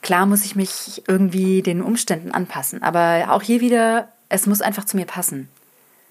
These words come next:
Also Beispiel, wenn du jetzt versuchen würdest, Dominik, ganz ruhig und voll unlustig und sehr, sehr seriös zu sprechen, mm,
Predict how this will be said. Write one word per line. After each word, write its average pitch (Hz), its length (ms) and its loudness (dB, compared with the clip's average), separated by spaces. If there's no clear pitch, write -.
Also 190 160 2
Beispiel, 208 320 2
wenn 180 100 -2
du 247 100 -2
jetzt 311 160 -2
versuchen 175 380 -2
würdest, 160 280 2
Dominik, 170 400 0
ganz 208 520 0
ruhig 233 640 -4
und 196 180 -2
voll 214 280 0
unlustig 247 1400 0
und 185 380 -4
sehr, 214 240 2
sehr 233 140 2
seriös 214 500 2
zu 240 100 -6
sprechen, 220 540 -4
mm, 294 240 2